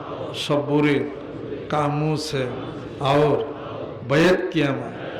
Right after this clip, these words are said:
اوپر ہاتھ محمد منظر الاسلام صدیقی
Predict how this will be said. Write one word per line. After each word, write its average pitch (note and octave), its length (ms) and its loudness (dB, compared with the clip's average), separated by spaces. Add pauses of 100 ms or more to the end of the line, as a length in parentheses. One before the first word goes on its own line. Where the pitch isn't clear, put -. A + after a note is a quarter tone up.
(460)
اوپر D3+ 420 4 (760)
ہاتھ D3+ 380 2 (600)
محمد G#3+ 580 4 (720)
منظر D3 220 4
الاسلام E3 560 4 (640)
صدیقی D3+ 680 0